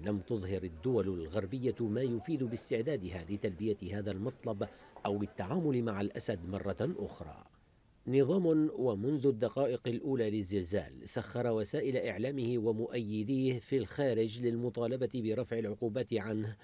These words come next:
بذريعة كارثة الزلزال، على الرغم من أن العقوبات لا تشمل الأغذية والدواء. ولعل الأخطر من ذلك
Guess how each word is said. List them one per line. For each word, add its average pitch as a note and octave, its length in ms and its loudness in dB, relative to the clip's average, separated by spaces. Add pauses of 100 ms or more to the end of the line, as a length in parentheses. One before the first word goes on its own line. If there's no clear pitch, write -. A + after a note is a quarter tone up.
(240)
بذريعة A2 640 0
كارثة G#2+ 580 -2
الزلزال، A2+ 640 -2
على G3 200 0
الرغم F3 300 -2
من G2 260 -2
أن G#2+ 180 -2
العقوبات G#2 600 -2
لا G#2 220 0
تشمل A#2 500 -4
الأغذية G#2 760 -2
والدواء. B2+ 720 0 (180)
ولعل G#2 500 4
الأخطر A2 600 0
من G#2 180 -2
ذلك C#3+ 480 0